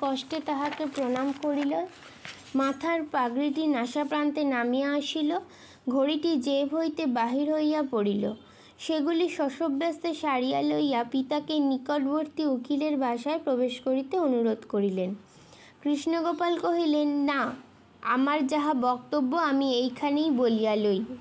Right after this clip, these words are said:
বিপিনের অনুচরগণ কৌতূহলী লোকদিগকে দূরে ঠেলিয়া রাখিল। কৃষ্ণগোপাল কহিলেন, "অচিম যাহাতে খালাস পায়, সেই চেষ্টা করিতে হইবে এবং উহার যে সম্পত্তি কাড়িয়া লইয়াছ, তাহা ফিরাইয়া দিবে।"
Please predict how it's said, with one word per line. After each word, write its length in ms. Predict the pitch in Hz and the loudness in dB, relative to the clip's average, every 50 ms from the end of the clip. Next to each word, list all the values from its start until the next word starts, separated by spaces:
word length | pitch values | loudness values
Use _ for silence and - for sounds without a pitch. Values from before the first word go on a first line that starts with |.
| - - - - - - - - - - - - - - - - - | -16 -20 -20 -20 -20 -20 -20 -20 -20 -20 -20 -20 -20 -20 -20 -8 -4
বিপিনের 600 | 262 254 277 285 269 294 330 339 339 359 359 339 302 | 0 0 2 0 0 2 2 2 2 2 2 2 2
অনুচরগণ 760 | 285 277 294 311 302 330 320 320 320 294 320 320 330 330 302 | 2 2 2 2 2 2 0 0 0 0 0 0 0 0 0
কৌতূহলী 680 | 302 285 277 269 254 254 294 285 302 302 294 294 302 285 | 0 2 2 0 0 -2 -2 0 0 2 2 2 2 2
লোকদিগকে 720 | 285 269 262 240 233 240 262 269 277 294 294 294 330 330 | 2 2 2 0 0 -2 -2 0 0 0 0 0 0 0
দূরে 300 | 269 254 262 262 277 262 240 | 2 2 2 2 2 0 0
ঠেলিয়া 380 | - 269 220 208 196 196 190 190 | 0 0 2 2 2 0 0 0
রাখিল। 440 | 185 190 196 - - 214 202 - - - - - - - - - - - - - - - - - - | 0 -2 -4 -6 -6 -6 -4 -4 -6 -8 -12 -20 -20 -20 -20 -20 -20 -20 -20 -20 -20 -20 -20 -6 0
কৃষ্ণগোপাল 680 | 294 302 277 - 339 349 349 349 359 339 370 370 370 339 | 0 0 2 2 0 0 2 2 0 0 0 0 0 0
কহিলেন, 580 | 359 370 359 359 359 339 320 311 311 311 330 - - - - - - - - | 0 2 2 2 2 2 2 0 0 -2 -4 -8 -14 -20 -20 -20 -20 -12 -2
"অচিম 460 | - 277 294 294 - 359 370 381 359 | 0 0 0 2 2 2 4 4 4
যাহাতে 400 | 339 370 359 349 359 359 359 370 | 4 4 4 2 0 0 -2 -4
খালাস 480 | - - 294 285 269 277 294 311 294 - | -4 -2 -2 0 2 2 2 0 -2 -4
পায়, 240 | - 339 320 330 339 | -2 0 0 0 0
সেই 300 | 339 - 311 294 285 269 | 0 -2 0 0 0 0
চেষ্টা 380 | - 294 277 - - - 320 | 0 -2 -4 -4 -4 -4 -2
করিতে 380 | 311 311 320 320 320 311 330 330 | -2 -2 -2 -2 -2 -2 -2 0
হইবে 320 | 311 320 330 320 294 359 | 0 0 0 0 0 0
এবং 340 | 349 320 294 311 302 294 277 | 0 0 0 2 2 2 2
উহার 320 | 285 277 277 311 330 302 302 | 2 0 0 0 -2 0 0
যে 140 | 339 349 | 0 -2
সম্পত্তি 640 | 330 - 330 294 285 277 277 294 294 285 - 302 294 | 0 0 0 0 0 0 0 -2 -2 -2 -2 -4 -2
কাড়িয়া 400 | 294 294 262 247 262 277 294 302 | 0 0 2 2 2 2 2 2
লইয়াছ, 480 | 302 302 311 311 311 311 320 311 - 349 349 | 2 0 0 0 0 0 -2 -2 -2 -4 -2
তাহা 220 | - 302 269 262 254 262 | 0 0 0 0 0 0
ফিরাইয়া 420 | - 285 262 277 269 277 277 262 233 | -2 0 0 2 2 2 2 2 2
দিবে।" 320 | 202 202 196 - 170 165 | 0 0 0 0 -2 -4